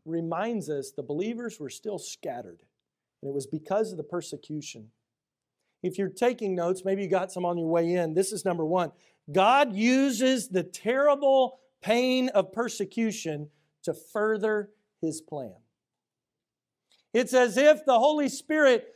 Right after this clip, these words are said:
who inspired Luke to write these words, wants to remind us that the reason the believers had gone where they were was because of persecution.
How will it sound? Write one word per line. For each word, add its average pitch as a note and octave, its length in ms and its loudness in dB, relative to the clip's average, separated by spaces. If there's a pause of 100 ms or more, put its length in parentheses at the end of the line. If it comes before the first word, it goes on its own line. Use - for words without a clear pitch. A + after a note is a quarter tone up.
who C#4 120 4
inspired C#4 600 2
Luke C4+ 360 2
to A#3 100 -2
write B3 280 2
these B3 220 -2
words, C4+ 400 0
wants D4 380 0
to C#4 100 -2
remind B3+ 560 0
us G#3 400 -2 (320)
that B3 140 4
the A#3+ 100 2
reason C4+ 560 0
the A3+ 80 0
believers C4 680 0 (200)
had G#3+ 240 0
gone C#4+ 380 2
where C4 180 4
they A3+ 160 4
were C#4 320 4
was A#3 260 0
because C4+ 580 2
of A#3 140 -4
persecution. B3 880 -2